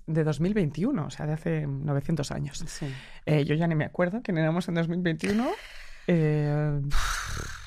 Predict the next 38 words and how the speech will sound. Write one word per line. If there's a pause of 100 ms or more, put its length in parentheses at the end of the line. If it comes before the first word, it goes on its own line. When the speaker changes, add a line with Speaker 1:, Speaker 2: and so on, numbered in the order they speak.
(100)
Speaker 1:
pero
lo
más
importante
es
que
ya
existía
este
podcast,
así
que
viva
la
vida. (840)
Em,
Speaker 2:
Querías
decir
viva
la
Virgen. (100)
Speaker 1:
¿Qué
dices?
Speaker 2:
No
sé. (420)
<laughs> (840)
Ha
sido
la
feria
de
abril. (340)
Speaker 1:
No,
no,
no,
no.
Speaker 2:
No, (240)
bueno.